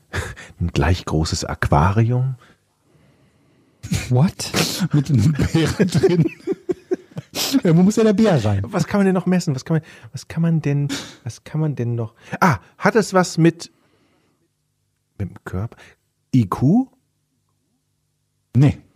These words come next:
Speaker 1: Okay, das zu Hause messen, ja doch, kann man ja.
Speaker 2: Was kann man denn noch zu Hause messen?
Speaker 3: Das zu Hause messen verwirrt euch, glaube ich, gerade. Ihr denkt in eine andere Richtung, als mir lieb ist.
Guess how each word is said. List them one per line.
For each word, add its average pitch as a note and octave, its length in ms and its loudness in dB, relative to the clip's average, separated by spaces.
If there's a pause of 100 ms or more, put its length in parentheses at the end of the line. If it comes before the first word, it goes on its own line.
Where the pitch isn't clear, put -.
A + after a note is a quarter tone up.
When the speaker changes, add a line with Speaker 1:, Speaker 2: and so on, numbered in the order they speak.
(200)
Speaker 1:
Okay, G2 220 -4
das D2+ 180 -6
zu - 180 -10
Hause F#2 220 -2
messen, F#2+ 360 -2
ja E2+ 140 -2
doch, E2 140 -6
kann D2 120 -8
man C2 140 -12
ja. A2+ 100 -16 (2500)
Speaker 2:
Was - 260 -12
kann B2 120 -2
man A#2+ 100 4
denn A2+ 160 2
noch B2 220 0
zu - 260 -6
Hause C#3 340 2
messen? A2+ 460 -6 (840)
Speaker 3:
Das G#2+ 240 -2
zu B2+ 140 0
Hause B2+ 200 2
messen C3 260 2
verwirrt B2+ 380 0
euch, A2 220 0
glaube A2+ 240 2
ich, A2 100 -4
gerade. A2+ 300 0
Ihr A2+ 120 2
denkt B2 260 0
in A#2+ 100 2
eine A#2+ 100 0
andere A#2 320 2
Richtung, A#2 300 0
als A2+ 180 0
mir A#2 100 2
lieb A2+ 180 0
ist. G#2 240 -2